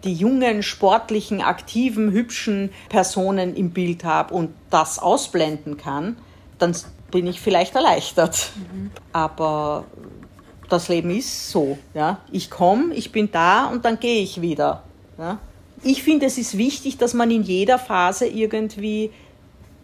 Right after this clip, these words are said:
Speaker 1: gut gehalten und begleitet ist, ja.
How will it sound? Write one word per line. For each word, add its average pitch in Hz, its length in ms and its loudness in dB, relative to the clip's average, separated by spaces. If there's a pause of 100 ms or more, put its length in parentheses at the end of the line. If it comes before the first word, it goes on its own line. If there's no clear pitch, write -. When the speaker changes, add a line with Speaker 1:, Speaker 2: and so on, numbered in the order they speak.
Speaker 1:
gut - 520 -4 (440)
gehalten 202 540 2
und 240 160 -4
begleitet 208 600 0
ist, - 400 -12
ja. 170 260 -6